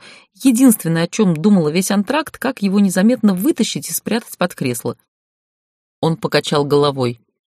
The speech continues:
«И что было, когда вы его вытащили?» «Почему вы так уверены в том, что я его вытащила?»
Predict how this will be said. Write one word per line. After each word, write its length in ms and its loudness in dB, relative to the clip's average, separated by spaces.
«И 100 -2
что 240 2
было, 300 4
когда 400 2
вы 160 0
его 320 -2
вытащили?» 640 -2
«Почему 380 2
вы 80 0
так 180 -2
уверены 460 2
в 60 -14
том, 200 0
что 160 -4
я 160 0
его 180 0
вытащила?» 640 -4